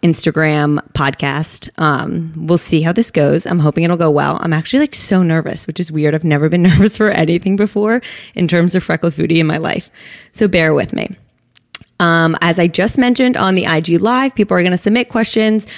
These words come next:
I'm gonna read them aloud and then answer them on here and kind of have, like, a conversation with the people on Instagram Live, and then this podcast for people to reference and listen to later. The first question is, "How much has Charlie helped you during this time?"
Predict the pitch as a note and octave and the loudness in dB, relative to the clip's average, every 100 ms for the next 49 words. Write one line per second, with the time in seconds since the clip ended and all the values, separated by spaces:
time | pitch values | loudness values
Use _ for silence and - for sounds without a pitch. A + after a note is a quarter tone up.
0 | - - F3+ F3+ F3 F#3+ F3+ F3 E3 D#3 | -18 -4 0 2 2 2 2 2 2 2
1 | D3+ D3+ - D#3+ D3+ D3+ - D#3 D#3 D#3 | 2 0 0 2 2 0 -2 -2 0 2
2 | D#3 D3+ - D3+ D#3+ D#3 D3 C#3+ A3 B3+ | 2 0 0 -2 0 0 0 0 0 -4
3 | _ E3 D#3+ E3 D#3+ F#3 F#3+ F#3+ F#3+ F3+ | _ -4 -2 -2 0 0 0 0 0 0
4 | F3+ E3+ F3 E3 D#3+ _ _ _ _ - | -2 -2 -2 -4 -6 _ _ _ _ -2
5 | A3 C4 C#4 C4+ B3 A#3 - A3 A3 G3+ | 0 0 0 2 2 0 -2 0 0 0
6 | G3 - G3+ F#3+ F#3 F#3 - - - - | -2 0 0 2 0 -2 -4 -18 -16 -2
7 | F3 E3+ E3+ E3+ - E3 E3 E3+ D#3+ - | 2 2 2 0 0 -2 -2 -2 -2 -4
8 | - - D3 D#3+ D#3 D#3 D3+ C#3+ D#3+ D#3 | -8 -2 0 0 -2 -2 -4 -2 -4 -2
9 | D#3 D3+ C#3+ D#3+ D#3 D3+ C#3 F2+ - - | -4 -4 -4 -6 -4 -2 -2 -4 -8 -16
10 | - - - G3 - A#3+ - G#3 G3+ G#3 | -20 -18 -6 -4 0 -2 0 -2 0 0
11 | G3+ E3+ E3 D#3+ E3+ F3 G3+ A#3+ A3+ - | 0 2 2 2 0 -2 0 -2 -4 -4
12 | F3+ F3 E3+ D#3+ D#3+ F3 E3 D#3 D3+ D3+ | -2 0 0 0 -2 -2 0 0 -2 -4
13 | D3 - - - - | -6 -8 -8 -6 -8